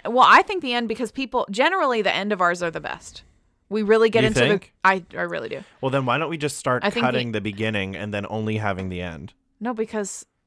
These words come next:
Speaker 1: well, people like to hear us get into it.
Speaker 2: Do they?
Speaker 1: I think so.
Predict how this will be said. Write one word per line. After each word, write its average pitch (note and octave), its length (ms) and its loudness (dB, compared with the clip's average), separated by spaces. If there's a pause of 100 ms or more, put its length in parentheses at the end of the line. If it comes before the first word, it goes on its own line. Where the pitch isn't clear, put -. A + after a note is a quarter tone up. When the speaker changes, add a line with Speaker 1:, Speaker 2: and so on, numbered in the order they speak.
(420)
Speaker 1:
well, C3 220 -12
people G#3+ 320 -10
like D#4+ 160 -4
to D4+ 80 -6
hear G#3+ 160 -2
us G3 80 -6
get - 240 -6
into F3 480 -12
it. - 140 -12 (520)
Speaker 2:
Do A2 220 0
they? C3 380 0
Speaker 1:
I F#3+ 100 -6
think G4 240 -10
so. E3+ 440 -4